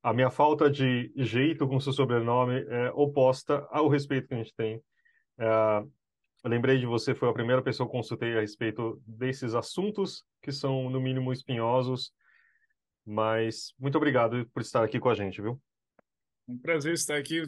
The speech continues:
Speaker 2: falando sobre esse tema. Uma pena que por um tema tão chato e triste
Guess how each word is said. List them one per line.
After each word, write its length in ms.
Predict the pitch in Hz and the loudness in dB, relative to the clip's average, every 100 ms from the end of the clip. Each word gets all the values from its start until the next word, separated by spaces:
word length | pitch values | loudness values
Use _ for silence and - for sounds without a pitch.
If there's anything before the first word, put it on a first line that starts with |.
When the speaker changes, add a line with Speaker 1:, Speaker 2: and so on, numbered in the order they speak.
| 127 | -6
Speaker 2:
falando 280 | 147 143 147 | -4 -4 -4
sobre 220 | - 127 | -8 -8
esse 180 | - - | -8 -4
tema. 280 | 151 175 180 | -2 -2 -4
Uma 180 | 165 | -4
pena 240 | 160 196 214 | 0 0 0
que 160 | 214 | -4
por 140 | 170 175 | -6 -8
um 100 | 165 | -4
tema 240 | 175 165 | -4 -4
tão 420 | 127 196 214 175 123 _ _ _ | -2 -2 0 -2 -6 _ _ _
chato 480 | - - 196 202 - - | -8 -2 0 -2 -6 -10
e 100 | 156 | -10
triste 600 | - 196 233 - - | -4 -2 0 -2 -6